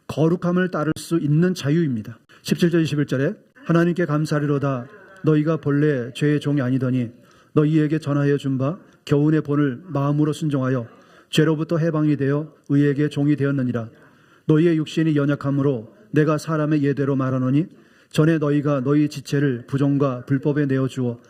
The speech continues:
불법에 이를 것 같이 이제는 너희 지체를 의에게 종으로 내어주어 거룩함에 이르라. 너희가 죄의 종이 되었을 때에 의에 대하여 자유로웠느니라.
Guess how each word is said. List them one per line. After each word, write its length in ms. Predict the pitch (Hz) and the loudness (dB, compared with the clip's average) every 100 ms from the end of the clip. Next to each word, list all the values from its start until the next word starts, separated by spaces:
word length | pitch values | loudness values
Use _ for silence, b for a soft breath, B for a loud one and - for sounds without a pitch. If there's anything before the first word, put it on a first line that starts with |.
| b b | b b
불법에 420 | 156 151 160 160 | 2 2 0 2
이를 280 | 151 147 147 | 2 2 0
것 180 | - 139 | -4 -6
같이 420 | 131 - 127 117 b b b | -6 -4 -6 -6 b b b
이제는 320 | 160 170 170 | 2 2 2
너희 240 | 156 160 | 2 0
지체를 600 | 151 151 - 147 143 135 - | -2 -8 -4 0 0 -2 0
의에게 400 | 151 160 156 156 | 2 2 0 -2
종으로 380 | 147 143 143 139 | -2 0 0 0
내어주어 500 | 131 135 131 117 117 B B | 0 -2 -4 -6 -8 B B
거룩함에 440 | - 147 156 156 156 | 0 2 2 2 0
이르라. 320 | 135 127 117 - B B B B | 0 -4 -8 -14 B B B B
너희가 400 | 156 160 165 156 | 2 2 2 -2
죄의 260 | - 160 156 | 0 0 2
종이 260 | 151 151 | 2 0
되었을 400 | 143 143 135 139 | 2 0 -2 -4
때에 320 | 135 135 139 120 - | -2 -2 0 -2 2
의에 280 | 151 160 156 | 2 2 0
대하여 380 | 147 139 147 156 | 0 0 -2 -6
자유로웠느니라. 720 | 143 151 147 139 135 123 120 | 0 0 2 0 -2 -2 -6